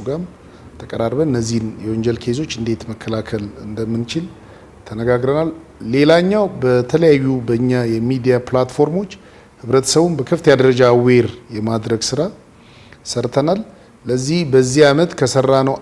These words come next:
አንዱና የተሳካ ኦፕሬሽን የምንለው በዚህ፣ በዚህ ማጭበርበር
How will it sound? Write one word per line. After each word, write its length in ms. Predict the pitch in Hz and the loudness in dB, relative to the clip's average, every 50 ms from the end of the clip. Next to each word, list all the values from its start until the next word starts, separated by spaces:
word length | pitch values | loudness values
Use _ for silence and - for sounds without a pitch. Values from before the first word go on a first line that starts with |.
| - 135 | -2 0
አንዱና 460 | 151 156 156 143 139 135 127 147 165 165 | 0 0 0 0 0 0 0 0 0 0
የተሳካ 380 | 143 - - - 139 135 - - | 0 0 2 2 0 2 2 0
ኦፕሬሽን 480 | 139 135 - - 143 139 - - 170 147 | -2 -2 0 0 0 0 0 0 -2 -2
የምንለው 420 | 139 139 143 147 156 170 196 208 - - - - - - - _ _ _ - - - - | 0 0 0 0 0 0 -2 -4 -6 -10 -20 -20 -20 -20 -20 _ _ _ -20 -20 -18 0
በዚህ፣ 540 | 104 127 139 139 135 131 135 143 139 131 127 120 113 113 113 98 98 113 | 4 4 4 4 4 0 -2 0 0 2 2 0 0 -2 -4 -6 -8 -4
በዚህ 1600 | 120 120 120 117 110 110 104 - - - - - - - - - - - - - _ _ _ - - 131 113 117 135 147 139 123 | -2 0 0 0 0 -2 -4 -8 -12 -18 -20 -20 -20 -20 -20 -20 -20 -20 -20 -20 _ _ _ -14 -12 -8 -6 -4 -2 0 0 2
ማጭበርበር 640 | 117 123 139 143 - 135 139 131 127 123 127 127 120 | 4 2 2 2 2 2 2 2 4 4 4 2 2